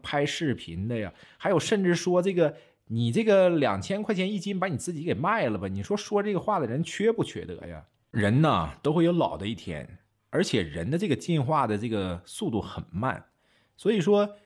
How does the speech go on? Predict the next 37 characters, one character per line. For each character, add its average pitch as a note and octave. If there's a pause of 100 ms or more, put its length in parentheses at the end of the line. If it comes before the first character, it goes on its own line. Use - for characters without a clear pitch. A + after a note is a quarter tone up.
(140)
你 G#2+
不 -
要 A3+
觉 C3+
得 C3
说 B2+
，“哎 B2
呀， C3
我 G#2
有 A2+
知 F3+
识、 D#3
有 G2
文 G#2+
化、 D3
高 D#3
学 A#2
历， C3+
等 F3
我 F3
老 E3
了， G2+
我 E3
肯 F2
定 F#3
不 E2+
会 G2
这 F2+
样。” D2+ (220)
我 B2
就 E3+
告 B3
诉 D3+
你 G#2
啊， F#2 (100)
不 C3+
对， G3